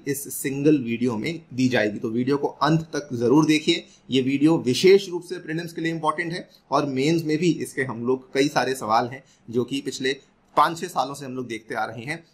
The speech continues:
अलग-अलग करंट्स के बारे में यूपीएससी ने सवालों को पूछा है। तो बिना किसी देरी के आइए शुरू करते हैं दोस्तों मेरे साथ। यदि आप लोग हमें फॉलो करना चाहते हैं और इस लेक्चर की पीडीएफ को डाउनलोड करना चाहते हैं तो यहाँ पर दिए गए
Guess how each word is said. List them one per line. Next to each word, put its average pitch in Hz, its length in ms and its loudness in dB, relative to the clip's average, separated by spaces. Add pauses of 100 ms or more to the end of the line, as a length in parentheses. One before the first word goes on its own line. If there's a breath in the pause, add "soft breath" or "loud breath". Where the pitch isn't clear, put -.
अलग-अलग 117 380 -2
करंट्स 110 340 -6
के 123 80 -10
बारे 107 200 -4
में 110 100 -6
यूपीएससी 110 420 -8
ने 110 80 -10
सवालों 101 380 -6
को 180 160 0
पूछा 131 520 -4
है। 104 120 -6
तो - 140 -8
बिना 147 200 2
किसी 170 220 -6
देरी 160 260 0
के 196 80 0
आइए 156 280 2
शुरू 160 260 2
करते 170 240 -4
हैं 165 120 4
दोस्तों 160 260 -2
मेरे 156 200 4
साथ। 156 520 0
यदि 160 180 0
आप 185 200 4
लोग 196 120 -2
हमें 175 160 -10
फॉलो 160 240 -2
करना 170 260 -4
चाहते 170 320 -6
हैं 180 220 -8
और 220 360 4
इस 165 160 -14
लेक्चर 151 240 -8
की 165 160 -12
पीडीएफ 170 420 -2
को 165 60 -4
डाउनलोड 139 300 2
करना 127 220 -4
चाहते 131 280 -8
हैं 143 140 -8
तो 147 100 -4
यहाँ 123 280 -2
पर 151 60 -2
दिए 131 260 2
गए 135 180 2